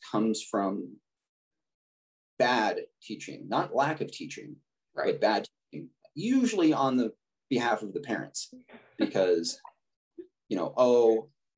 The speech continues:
Speaker 1: you know, "My grandpappy taught me how to shoot a gun. I'm gonna teach you how to shoot a gun." And they don't really know what they're doing. And then the kid starts doing something that's unsafe. So getting a kid into, uh, even if it's a hunter safety course, I always recommend people take hunter safety courses, even if they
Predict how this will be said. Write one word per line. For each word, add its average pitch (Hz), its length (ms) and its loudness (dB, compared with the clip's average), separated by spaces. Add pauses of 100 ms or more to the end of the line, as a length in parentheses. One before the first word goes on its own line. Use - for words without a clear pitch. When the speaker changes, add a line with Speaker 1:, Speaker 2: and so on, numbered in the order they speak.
(180)
Speaker 1:
you 98 100 -10
know, 82 220 -10
"My 131 220 0
grandpappy 127 560 -2
taught 120 180 -4
me 113 100 -6
how 117 100 -8
to 104 100 -2
shoot 113 200 -4
a 104 40 -4
gun. 104 280 -4
I'm 107 100 -4
gonna 104 100 -4
teach - 280 -10
you 120 100 0
how 117 60 0
to 95 100 -2
shoot - 180 -12
a - 140 -12
gun." 76 240 -10
And 101 100 -10
they 107 60 -2
don't 110 240 -4
really 110 200 -6
know 107 140 -10
what 98 160 -8
they're - 160 -10
doing. 139 480 0 (120)
And 113 100 -10
then 104 120 -10
the 98 60 -14
kid - 260 -2
starts - 260 -4
doing 92 180 -12
something - 280 -16
that's - 200 -12
unsafe. - 320 -10 (680)
So 95 440 2 (920)
getting 143 600 2
a 113 200 -2 (180)
kid 135 260 4 (120)
into, 143 380 0
uh, 143 220 -8
even 196 200 -2
if 190 120 -6
it's - 100 -10
a - 40 -6
hunter 135 220 0
safety 104 300 -6
course, 165 380 -6
I 131 140 0
always 139 260 4
recommend 135 340 0
people 135 200 -6
take 135 200 -4
hunter 117 160 -4
safety 123 300 -6
courses, 131 400 -4
even 131 180 -2
if 139 80 0
they 110 180 -4